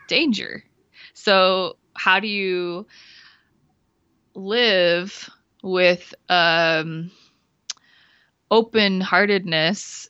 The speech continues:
to what your life can be and what you can offer the world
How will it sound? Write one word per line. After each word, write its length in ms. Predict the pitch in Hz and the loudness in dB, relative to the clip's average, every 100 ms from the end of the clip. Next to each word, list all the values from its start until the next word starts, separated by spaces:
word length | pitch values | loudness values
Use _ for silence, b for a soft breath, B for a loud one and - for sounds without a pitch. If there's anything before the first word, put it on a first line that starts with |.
| _ | _
to 640 | - 208 185 180 175 170 - | -4 0 2 2 2 -2 -4
what 300 | 170 175 - _ _ _ _ _ _ _ - | 0 0 -4 _ _ _ _ _ _ _ -8
your 240 | 185 180 | 0 2
life 280 | 170 196 262 | 4 2 0
can 220 | - 175 | -4 -4
be 260 | 165 160 165 | 0 2 2
and 120 | 170 | -2
what 160 | 170 - | -4 -4
you 100 | 180 | -4
can 220 | 180 160 - | -4 -6 0
offer 340 | 170 - 202 | 0 2 0
the 160 | 170 156 | 2 2
world 480 | 147 156 156 160 | 4 6 6 4